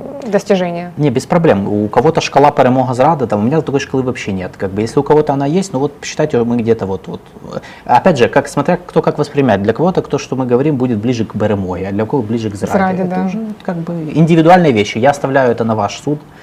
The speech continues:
Speaker 2: э, как вы там считаете. Но я думаю, что да, просто что я всегда считал, что евроатлантическая интеграция, я до сих пор считаю, что нам не надо с этим спешить вообще.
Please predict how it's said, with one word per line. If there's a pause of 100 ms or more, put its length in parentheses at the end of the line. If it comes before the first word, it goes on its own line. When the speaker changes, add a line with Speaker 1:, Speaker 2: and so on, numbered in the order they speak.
(500)
Speaker 2:
э,
как
вы
там
считаете.
Но
я
думаю,
что
да,
просто
что
я
всегда
считал,
что
евроатлантическая
интеграция,
я
до
сих
пор
считаю,
что
нам
не
надо
с
этим
спешить
вообще.